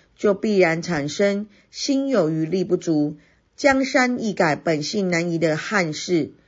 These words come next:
我们应当彼此勉励彼此，当信赖耶稣、倚靠耶稣。除非圣灵改变我们，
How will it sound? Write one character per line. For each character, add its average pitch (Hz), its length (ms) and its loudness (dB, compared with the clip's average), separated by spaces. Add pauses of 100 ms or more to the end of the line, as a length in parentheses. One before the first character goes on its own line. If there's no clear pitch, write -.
(360)
我 196 100 0
们 202 280 2
应 233 240 0
当 226 300 4
彼 190 200 0
此 185 220 -2
勉 180 300 2
励 175 140 -2
彼 156 220 -2
此， 156 360 -4 (720)
当 233 320 2
信 226 320 0
赖 196 200 4
耶 185 260 4
稣、 196 400 2 (240)
倚 160 160 -2
靠 190 240 2
耶 190 240 4
稣。 196 400 2 (420)
除 226 180 0
非 262 340 6
圣 247 340 4
灵 180 180 2
改 165 180 2
变 190 260 4
我 165 100 4
们， 151 320 -2